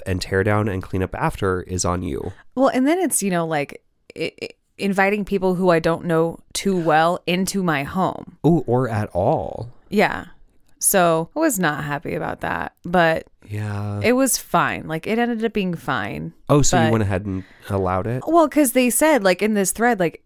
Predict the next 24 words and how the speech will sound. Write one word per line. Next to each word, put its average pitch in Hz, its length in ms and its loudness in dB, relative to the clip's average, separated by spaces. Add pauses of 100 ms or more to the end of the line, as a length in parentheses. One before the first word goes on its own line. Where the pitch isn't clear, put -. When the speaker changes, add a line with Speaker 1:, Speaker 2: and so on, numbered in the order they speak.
(160)
Speaker 2:
"Well, 202 160 2
if 190 100 2
it 190 60 2
doesn't 180 220 0
happen 170 300 -2
there, 165 220 2
we 175 120 0
don't 170 160 0
have 165 200 -2
a 165 60 -2
space - 280 -4
for 156 140 -4
it - 80 -4
to 156 80 -6
happen." 160 560 -8 (220)
So, - 100 2
like, 269 160 4
what 240 160 6
else 240 160 0
was 233 120 0
I 214 80 4
supposed 185 360 0
to 156 80 -8
do? 147 480 -2